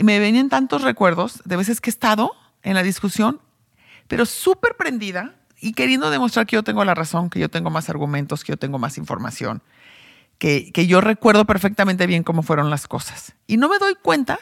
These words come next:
por estar tan cegada, aparte tan centrada en mí, no me doy cuenta de cuál es la petición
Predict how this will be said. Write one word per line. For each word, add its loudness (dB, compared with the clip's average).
por 2
estar -2
tan -2
cegada, 0
aparte -2
tan 2
centrada 2
en 6
mí, 4
no 4
me 6
doy 4
cuenta 2
de 2
cuál 2
es -4
la 0
petición -4